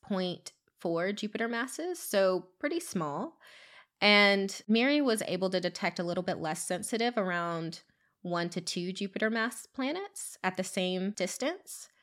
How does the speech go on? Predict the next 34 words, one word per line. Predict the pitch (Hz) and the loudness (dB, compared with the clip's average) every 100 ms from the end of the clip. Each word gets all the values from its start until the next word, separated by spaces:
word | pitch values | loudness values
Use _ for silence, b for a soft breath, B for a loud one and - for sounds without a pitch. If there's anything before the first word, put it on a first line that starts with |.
| b b | b b
And | 196 208 | 0 2
to | |
give | 226 220 | 4 4
you | |
some | 240 196 | 4 2
context, | 185 - 190 196 196 160 - - - B B B | 0 0 2 2 2 0 0 -4 -14 B B B
ground-based | - 214 226 240 240 - | 8 10 10 6 4 0
direct | - 185 185 - | 4 4 4 0
imaging | 185 185 175 185 | -2 0 -2 -2
has | 190 175 | -2 2
not | 175 170 | 4 4
been | 190 | 2
able | 180 180 | 0 -2
to | 175 | -2
detect | 170 - - 170 - - - _ _ - | -4 -10 -6 -4 -4 -8 -16 _ _ -4
anything | 185 196 196 208 180 160 | 0 0 0 -2 -2 -2
lower | 165 170 175 165 160 | 0 2 4 2 0
than | 165 165 160 160 - | -2 -4 -4 -8 -10
roughly | - 160 160 - 165 151 | -4 -2 -2 -2 -4 -2
two | - 190 175 170 160 143 | -6 -6 -4 -2 -2 -4
Jupiter | - 165 175 156 | -6 -6 -4 -4
masses. | 139 175 - - | -2 -4 -6 -2
So | 175 | 0
this | 185 208 | 0 0
is | 208 | 0
a | |
huge | 175 - 196 185 156 | 0 -2 -4 -4 -4
improvement. | - 147 135 127 117 - - B B B B | -6 -6 -8 -8 -10 -12 -16 B B B B
And | 190 202 | 0 2
for | 202 | 0
fainter | - 196 196 | 0 2 2
M-type | - 175 - 160 - | 0 -4 -2 -2 -2
stars, | - 160 156 156 185 - - | -2 0 0 0 -4 -10 -10
they | 190 185 175 170 123 | -2 0 2 0 -4